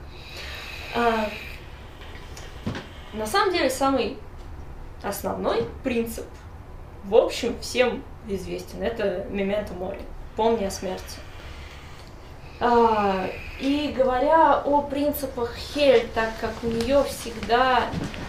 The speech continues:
в ней присутствует вот эта двойственность и очень четкое деление или нечеткое деление, опять же, тут как посмотреть на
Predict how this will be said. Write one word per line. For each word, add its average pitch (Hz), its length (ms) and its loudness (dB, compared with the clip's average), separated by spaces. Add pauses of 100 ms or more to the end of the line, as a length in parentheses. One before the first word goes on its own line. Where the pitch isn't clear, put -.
(760)
в - 40 -2
ней 247 160 4
присутствует 233 720 -2
вот 196 100 -4
эта 220 180 -2
двойственность 247 920 -2 (100)
и 220 100 -4
очень 220 420 -4 (640)
четкое 214 800 12 (840)
деление 214 560 8 (400)
или 220 200 2
нечеткое 262 840 2
деление, 226 560 -2 (240)
опять - 280 -2
же, 190 60 0
тут 254 160 2
как 233 240 4
посмотреть - 500 0 (140)
на 196 220 2